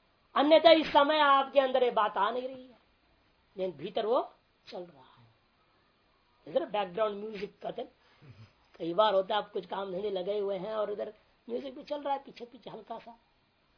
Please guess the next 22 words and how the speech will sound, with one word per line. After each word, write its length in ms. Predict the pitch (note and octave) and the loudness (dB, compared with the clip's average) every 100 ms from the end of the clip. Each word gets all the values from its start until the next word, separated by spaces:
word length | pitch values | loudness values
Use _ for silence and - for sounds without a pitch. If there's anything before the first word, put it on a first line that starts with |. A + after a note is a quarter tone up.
| _ _ _ _ _ _ - | _ _ _ _ _ _ -6
लेकिन 140 | A#3+ | -4
उस 60 | C4 | -2
पर 140 | C#4+ | 4
आपका 220 | C#4+ C#4 C#4 | 4 4 0
ध्यान 340 | G3+ G#3 C4 | 0 -2 0
भी 80 | E4+ | 2
नहीं 200 | G4+ G#4 | 4 4
है 60 | |
इतना, 420 | D#4+ G3 F3 - _ _ _ _ _ _ _ _ _ _ _ C4 | 2 -4 -12 -14 _ _ _ _ _ _ _ _ _ _ _ -2
लेकिन 140 | B3+ | 0
उसके 340 | B3 - C4+ | 0 -2 -4
बिना 200 | C4 C4 | 0 2
आप 160 | A#3+ A#3+ | 2 0
काम 200 | A3 G#3+ | -2 -2
भी 60 | A3+ | -4
नहीं 120 | A3 | -4
कर 140 | G3 | -8
सकते, 380 | E3 D3 _ - _ _ - | -12 -16 _ -20 _ _ -18
ये 100 | F3 | -14
भी 120 | F#3+ | -14
विशेषता 560 | F3+ - - - _ | -14 -18 -20 -20 _
है। 80 | G#2 | -20